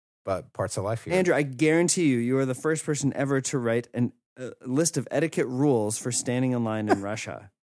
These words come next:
Speaker 2: Ever.
Speaker 1: I need to make this into a blog or something at least.
Speaker 2: Oh, yeah. I'm telling you, this will sell.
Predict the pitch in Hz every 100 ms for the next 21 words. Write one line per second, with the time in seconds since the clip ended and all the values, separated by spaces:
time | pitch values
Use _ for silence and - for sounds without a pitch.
0 | _ _ 131 143 113 87 - 127 170 156
1 | 127 117 107 104 85 85 82 78 76 80
2 | 76 76 67 78 76 - - 220 185 98
3 | 92 110 196 - 90 - 156 - 330 370
4 | 208 240 247 - 240 180 90